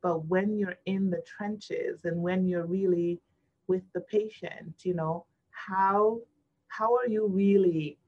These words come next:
coming out as a hero? So I thought it was a good, it, the, the project was a good way to actually get the perspective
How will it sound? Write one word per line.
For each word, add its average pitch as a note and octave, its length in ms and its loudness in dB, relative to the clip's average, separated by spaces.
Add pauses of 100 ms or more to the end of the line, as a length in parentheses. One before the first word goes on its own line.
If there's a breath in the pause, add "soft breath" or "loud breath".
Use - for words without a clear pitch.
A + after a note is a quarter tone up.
(100)
coming E3 400 -4
out D3+ 300 0
as D3 140 -8
a - 60 -8
hero? - 600 -4 (320 loud breath)
So - 120 -4
I F3+ 140 2
thought G#3+ 280 4
it G#3 100 6
was G3 220 0
a F#3 80 -2
good, F#3 460 -2 (240)
it, F#3 180 2 (140)
the, F#3 280 0
the F3+ 80 -2
project F#3 560 -2
was F3+ 140 -2
a F3+ 60 0
good F3 260 -2
way F3+ 340 2
to E3+ 220 -12
actually E3+ 420 -6
get F3 260 -4
the F3 80 -4
perspective E3+ 1000 -6